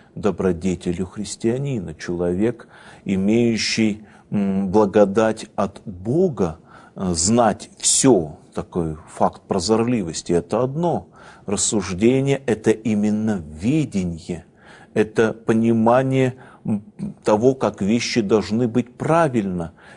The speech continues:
и они очень часто не совпадают с нашими неофитскими порывами. Очень часто не совпадают даже с тем, что мы считаем благочестием, потому что, э, мы давно потеряли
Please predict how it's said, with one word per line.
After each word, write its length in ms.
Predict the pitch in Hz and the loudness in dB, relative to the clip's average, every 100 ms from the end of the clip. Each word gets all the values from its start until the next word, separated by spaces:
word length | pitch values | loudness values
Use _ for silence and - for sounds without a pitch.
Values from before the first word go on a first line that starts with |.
| - | 0
и 80 | 101 | 2
они 220 | 101 120 | 4 2
очень 300 | 120 - 120 | 0 -2 -4
часто 480 | - 127 131 - 110 | 2 4 4 -2 -2
не 120 | 107 | -2
совпадают 720 | 101 101 - 104 104 110 107 | -2 -6 2 4 6 6 4
с 100 | - | 0
нашими 420 | 110 107 - 110 | -2 -2 -2 -2
неофитскими 680 | 110 113 107 107 98 - 107 | 0 0 -2 -6 -8 -4 -4
порывами. 720 | 104 117 147 143 95 82 82 - - - - | 0 0 2 0 -2 -4 -8 -16 -20 -20 -8
Очень 280 | 101 98 107 | -6 -2 -4
часто 440 | 98 120 123 - 110 | 2 2 2 0 -2
не 80 | |
совпадают 720 | 98 104 - 104 95 113 120 92 | 0 -2 2 2 6 4 4 2
даже 280 | 107 101 | 2 2
с 140 | 95 - | -2 0
тем, 240 | 110 117 | 2 2
что 240 | - - 98 | -2 -2 0
мы 280 | 110 113 - - - | 0 -2 -8 -20 -16
считаем 560 | - 113 123 123 120 98 | -8 -2 4 4 4 4
благочестием, 1080 | 113 104 107 - - 143 143 - 107 92 | 2 4 2 0 -2 -2 -2 -6 -4 -4
потому 460 | 90 92 90 95 101 | -6 -4 -2 -2 -4
что, 320 | - - 101 - - - - | -2 -2 -2 -6 -20 -20 -4
э, 420 | 104 95 98 101 | 0 0 -2 -2
мы 400 | 104 120 113 - | 0 0 0 -4
давно 560 | - 117 98 104 120 127 | 0 2 2 0 0 0
потеряли 800 | 104 92 101 95 104 113 110 | -2 -6 -4 0 2 2 -2